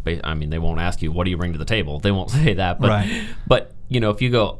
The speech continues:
Speaker 1: "Um, well, it, there was something about being funny." "Oh, yeah, yeah, that was it." <laughs> Being, you know,
Speaker 2: Right.
Speaker 1: you got, it's gotta come,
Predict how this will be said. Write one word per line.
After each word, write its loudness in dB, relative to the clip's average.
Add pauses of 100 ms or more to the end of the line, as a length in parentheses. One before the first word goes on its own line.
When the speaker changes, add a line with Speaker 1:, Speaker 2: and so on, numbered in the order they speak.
(140)
Speaker 1:
"Um, 0
well, 0
it, -4 (640)
there 0
was 0
something 0
about 0
being 0
funny." -2 (160)
"Oh, -6
yeah, 2
yeah, 2
that 4
was 2
it." 2
<laughs> 2
Being, 4
you 6
know, 4
Speaker 2:
Right. 4
Speaker 1:
you 0
got, 2
it's -4
gotta 4
come, 0